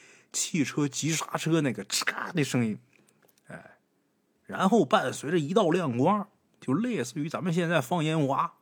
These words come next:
把整个夜空都给照亮了。伴随着这一道亮光，这女的就消失得无影无踪。当时鬼友他舅姥爷吓坏了，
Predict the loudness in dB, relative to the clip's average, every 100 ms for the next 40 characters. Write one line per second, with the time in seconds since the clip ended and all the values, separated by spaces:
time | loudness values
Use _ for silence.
0 | _ -4 -2 -2 -4 -2 2 2 4 4
1 | 4 4 4 2 0 -10 _ _ _ _
2 | _ -4 -2 -2 -2 0 -2 2 4 4
3 | 4 2 0 -2 -6 -20 -20 -20 -14 -8
4 | -6 -6 -6 -6 -2 0 -2 -4 -8 -8
5 | 2 2 2 -4 -14 -18 _ _ _ _
6 | _ _ _ _ _ _ _ _ 0 4
7 | 6 4 4 4 4 4 4 2 0 -6
8 | 2 6 6 6 0 -2 -10